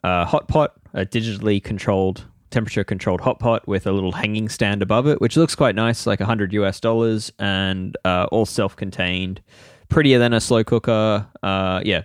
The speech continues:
better heat control than a slow cooker, and, uh, the shape of it is kind of ideally optimized for wax. So that's, that's one thing. Uh, but the other element to that that they've also released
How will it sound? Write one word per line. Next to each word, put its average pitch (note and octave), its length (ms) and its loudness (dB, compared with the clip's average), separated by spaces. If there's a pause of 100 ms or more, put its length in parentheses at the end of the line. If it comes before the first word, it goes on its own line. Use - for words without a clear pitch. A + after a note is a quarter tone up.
(140)
better G2+ 560 0
heat A2 180 -4
control F#2+ 680 -4
than F#2+ 120 -4
a F2+ 40 -2
slow F2+ 240 0
cooker, F2+ 500 0
and, F2 720 -6 (540)
uh, E2+ 320 -2
the - 100 -8
shape A2+ 300 -2
of F#2 120 -4
it E2+ 200 -4
is F2 380 -6
kind F2+ 200 -8
of - 220 -8 (100)
ideally G2+ 460 0
optimized F#2+ 680 -6
for F#2 100 -10
wax. A#2+ 280 -10
So B2+ 100 -2
that's, C3+ 280 0
that's B2 220 0
one G2+ 280 -2
thing. G2 340 -4 (600)
Uh, G2+ 200 4
but G#2+ 160 2
the A2 140 2
other B2+ 640 4
element A#2 440 -2
to A2+ 120 -6
that G#2+ 300 -2 (140)
that - 140 -8
they've G2+ 100 -6
also A#2 220 -6
released F#2 480 -4